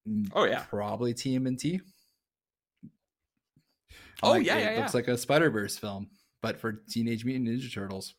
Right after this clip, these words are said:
Speaker 1: But Seth Rogen's producing
Speaker 2: Yep.
Speaker 1: it, so it's
Speaker 2: But
Speaker 1: probably good.
Speaker 2: Yeah,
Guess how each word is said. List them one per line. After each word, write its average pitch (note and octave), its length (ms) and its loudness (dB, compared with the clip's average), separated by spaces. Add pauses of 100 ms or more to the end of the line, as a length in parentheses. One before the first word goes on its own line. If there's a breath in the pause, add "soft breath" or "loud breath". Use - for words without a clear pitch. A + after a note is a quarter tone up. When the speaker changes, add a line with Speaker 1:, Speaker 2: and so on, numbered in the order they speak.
(960 soft breath)
Speaker 1:
But A#2 140 -2
Seth C3+ 180 4
Rogen's C#3 320 6
producing C3+ 420 4
Speaker 2:
Yep. - 20 -2
Speaker 1:
it, F#2 160 -6
so G2 320 -4
it's A#2 200 0
Speaker 2:
But - 20 -14
Speaker 1:
probably A2 320 -4
good. - 320 -8 (1900)
Speaker 2:
Yeah, C4+ 160 -2